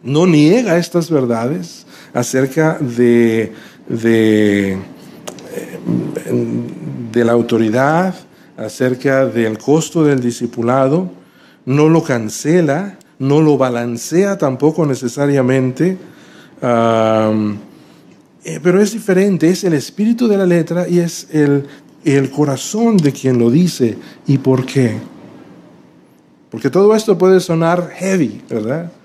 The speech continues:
Puede sonar pesado, y lo es, pero hay algo más fundamental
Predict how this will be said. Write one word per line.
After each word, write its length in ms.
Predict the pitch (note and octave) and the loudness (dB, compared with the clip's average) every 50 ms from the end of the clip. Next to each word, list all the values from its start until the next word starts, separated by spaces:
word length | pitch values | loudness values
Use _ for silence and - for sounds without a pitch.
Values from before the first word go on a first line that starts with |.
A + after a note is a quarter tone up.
| _ _ _ _ _ - | _ _ _ _ _ -4
Puede 160 | - C3+ C#3+ | -2 -2 -2
sonar 300 | C#3 D3+ D3 D3 D3 D3+ | 0 0 0 2 2 0
pesado, 400 | D3 D3+ C#3+ - D#3+ D3 D3 C#3 | 0 -2 -4 0 0 2 2 2
y 60 | C3+ C3 | 2 2
lo 140 | C3+ C#3+ | 4 4
es, 360 | G3 A3 F3 D3 D#3+ - - _ - - - - | 2 2 2 0 -2 -6 -10 _ -20 -20 -10 -4
pero 200 | D#3 D3 D#3 F3 | -2 0 2 2
hay 140 | F3+ F3+ | 2 2
algo 340 | F3+ F3+ F#3 F3 F3 F3+ E3 | 0 0 -2 0 0 -2 0
más 400 | D#3 E3 F3 F3+ G3 G#3 F#3+ - | 0 -2 -2 -2 -2 -4 -6 -8
fundamental 1000 | - G#3 G#3 F#3+ F#3 F#3 F3 F3 E3 D#3+ D3+ D#3 D3+ C#3+ B2+ A#2 A2+ A#2+ C#3+ D#3 | -8 -4 -4 0 0 0 0 2 0 0 -2 0 -2 0 0 0 -2 -2 -6 -8